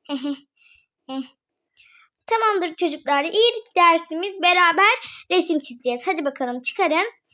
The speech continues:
Ama benim resmim yok ki. Bizimle oynarsın. Şuraya kocaman bir daha. Ben boyayacağım he. Çiz çiz kocaman. Çizdim.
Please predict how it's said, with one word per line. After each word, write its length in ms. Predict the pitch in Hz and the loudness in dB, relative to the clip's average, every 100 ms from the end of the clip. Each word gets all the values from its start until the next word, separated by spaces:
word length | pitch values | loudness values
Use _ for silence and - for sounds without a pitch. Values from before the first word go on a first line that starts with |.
| _ _ - | _ _ -6
Ama 160 | 427 440 | -4 -4
benim 300 | 453 440 453 | -6 -6 -6
resmim 500 | 453 453 - 453 453 | -6 -6 -6 -8 -6
yok 380 | 466 554 605 - - | -4 -4 -4 -8 -6
ki. 600 | 427 403 370 349 339 - _ _ _ - - _ _ _ _ _ _ | -4 -4 -4 -6 -8 -10 _ _ _ -14 -14 _ _ _ _ _ _
Bizimle 420 | 311 311 415 453 440 | -4 -2 -2 0 0
oynarsın. 720 | 415 392 381 381 - 359 381 605 _ _ _ _ _ _ _ _ _ _ _ _ _ _ _ _ _ _ _ _ _ _ _ _ _ _ _ _ _ - | 2 0 0 -2 -4 -2 -2 -6 _ _ _ _ _ _ _ _ _ _ _ _ _ _ _ _ _ _ _ _ _ _ _ _ _ _ _ _ _ -16
Şuraya 340 | - 302 302 | -8 -4 -4
kocaman 520 | 311 330 320 294 277 | -2 -2 -2 -2 -4
bir 120 | 262 | -6
daha. 200 | 262 285 - - - - | -4 -4 -6 -16 -6 2
Ben 220 | 349 349 | 4 4
boyayacağım 500 | 381 381 339 392 349 | 0 0 0 0 0
he. 320 | 330 302 240 - _ _ _ _ - | 0 0 -4 -10 _ _ _ _ -16
Çiz 320 | 339 339 - | -12 -12 -14
çiz 200 | 381 - | -20 -20
kocaman. 560 | - 302 311 247 220 220 _ _ _ _ _ _ _ _ _ _ _ _ _ _ _ _ _ _ _ | -10 -6 -4 -6 -12 -18 _ _ _ _ _ _ _ _ _ _ _ _ _ _ _ _ _ _ _
Çizdim. 540 | 349 339 330 359 349 | -10 -8 -6 -8 -8